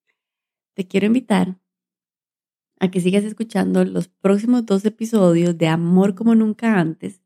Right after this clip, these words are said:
que te suscribas a la base de datos para estar recibiendo los, las notificaciones de cuando se libera un nuevo episodio y que entres en la lista de espera del programa Inner Parent Program.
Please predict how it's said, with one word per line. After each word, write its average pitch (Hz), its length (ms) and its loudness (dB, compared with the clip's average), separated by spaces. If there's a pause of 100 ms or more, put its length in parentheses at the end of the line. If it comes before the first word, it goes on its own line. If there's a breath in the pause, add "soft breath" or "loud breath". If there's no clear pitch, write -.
(360)
que 208 140 -4
te 190 140 -4
suscribas 196 840 -4
a 208 100 -2
la 196 100 2
base 185 280 -2
de 220 120 2
datos 175 380 0
para 165 160 -6
estar 170 200 -4
recibiendo 208 760 -2
los, 202 880 0 (560)
las 208 160 0
notificaciones 214 800 -2
de 180 100 -2
cuando 190 240 0
se 220 140 0
libera 214 420 0
un 208 180 0
nuevo 196 180 4
episodio 196 680 -2 (160)
y 208 120 -4
que 185 280 -2
entres 277 300 -2
en 269 100 0
la 226 80 0
lista 208 360 -4
de 196 80 0
espera 185 420 -2
del 180 160 0
programa 160 420 -6
Inner 196 300 0
Parent 185 500 -2
Program. 160 460 -6